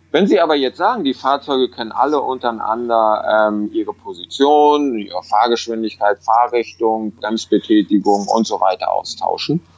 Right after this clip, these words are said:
ähm, dann können Sie eben viel, viel mehr vorhersehen und dann eben auch wirklich ein vollkommen automatisiertes Verscher-, Verkehrsgeschehen realisieren.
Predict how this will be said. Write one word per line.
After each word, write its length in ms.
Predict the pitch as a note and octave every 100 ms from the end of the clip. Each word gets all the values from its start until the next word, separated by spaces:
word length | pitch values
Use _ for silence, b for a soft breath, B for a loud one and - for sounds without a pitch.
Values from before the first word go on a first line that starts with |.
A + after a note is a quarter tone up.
| b b b b b B2+
ähm, 420 | B2+ B2+ B2 G#2+
dann 200 | - B2
können 220 | C3 D3 A#2
Sie 80 |
eben 100 | A#2
viel, 340 | G#2+ - C3+ D3
viel 220 | - A#2+
mehr 220 | A2+ A2+
vorhersehen 800 | A2 A#2 G#2 G#2 G#2+ F#2 G#2+ G#2+
und 200 | G2 F#2+
dann 200 | G2+ G#2+ A2+
eben 200 | G#2+ G#2
auch 220 | G2+ -
wirklich 420 | G#2 G#2 G2+ -
ein 180 | G2 F#2 - b b b b
vollkommen 640 | - B2 B2 B2 B2+ A#2
automatisiertes 880 | - A2 A2 A2 G#2 F#2+ F#2 A2 G2
Verscher-, 480 | - G2+ - G#2+ G#2+ -
Verkehrsgeschehen 840 | A2 - A2 G#2 - G2+ A2 G#2
realisieren. 640 | G2 G2 F2+ G#2 A#2+ D3+